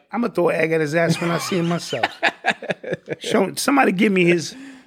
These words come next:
Speaker 1: his n-, next location. I'ma hit him with a dozen.
Speaker 2: Yeah.
Speaker 1: You know?
Speaker 2: Somebody said they also threw a backhand at his face. Oh, they was giving it to him.
Speaker 1: Mm.
Speaker 2: Got you.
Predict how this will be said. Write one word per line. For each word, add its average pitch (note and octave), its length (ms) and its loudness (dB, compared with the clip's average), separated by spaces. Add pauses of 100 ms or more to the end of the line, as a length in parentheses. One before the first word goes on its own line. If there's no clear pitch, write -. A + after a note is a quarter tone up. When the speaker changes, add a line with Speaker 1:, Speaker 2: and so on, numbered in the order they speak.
Speaker 1:
his D#3 260 0
n-, E3 480 0
next E3+ 240 2
location. D3 640 0 (680)
I'ma D3+ 160 2
hit D3+ 160 4
him C#3+ 120 2
with B2+ 120 2
a - 20 -2
dozen. B2 500 0 (200)
Speaker 2:
Yeah. A2+ 460 2 (600)
Speaker 1:
You G2+ 140 -8
know? B2 100 0
Speaker 2:
Somebody C#3 200 2
said D3 140 0
they C#3 140 2
also C#3+ 420 0
threw C3 200 -6
a G#2 60 -6
backhand C3 520 0
at C3+ 120 2
his C3+ 120 -6
face. D#3+ 240 -2
Oh, C#3 140 2
they E3+ 100 6
was C#3+ 160 0
giving C3 300 2
it G#2 100 0
to G#2 120 -2
him. G#2 320 0 (120)
Speaker 1:
Mm. B2+ 360 0 (320)
Speaker 2:
Got G2+ 340 4
you. F2 220 -8